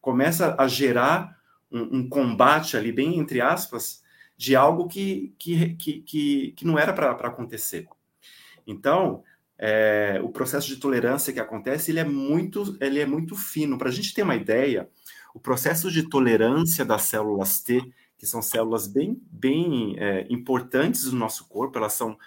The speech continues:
fundamentais na resposta imunológica, digamos que foram cem células T pro timo. Lembra que o timo é um órgão linfóide que faz o processo de maturação, que fica aqui no mediastino, próximo ao coração.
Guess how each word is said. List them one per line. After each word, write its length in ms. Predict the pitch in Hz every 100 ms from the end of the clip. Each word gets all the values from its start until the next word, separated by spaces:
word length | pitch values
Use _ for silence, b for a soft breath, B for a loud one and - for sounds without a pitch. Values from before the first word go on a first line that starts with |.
| B B
fundamentais 1040 | - 151 170 170 143 113 - 123 151 135
na 80 | 117
resposta 640 | 110 101 - 101 98 -
imunológica, 840 | 98 92 92 87 107 135 110 - 82 _ _ B B B B
digamos 420 | - 117 131 160 165
que 100 | -
foram 260 | 160 160
cem 480 | 160 - 180 185 240
células 520 | - 180 175 165 165
T 120 | -
pro 240 | 165 175 175
timo. 560 | - 139 110 87 80 _ _
Lembra 280 | 104 131 147
que 120 | -
o 100 | 131
timo 500 | - 175 185 151 110 -
é 80 |
um 140 | 127 127
órgão 240 | 135 135
linfóide 480 | 131 131 123 131 131
que 100 | -
faz 240 | - 127
o 60 | 135
processo 460 | 135 127 131 127 127
de 120 | 127
maturação, 720 | 131 131 135 131 - 76 - _ _ _ _ _ _ _ - B B B B B
que 80 | -
fica 160 | - 117
aqui 120 | -
no 80 | 117
mediastino, 640 | 117 117 123 - 113 113
próximo 340 | 117 113 -
ao 80 | 117
coração. 500 | 120 117 - - -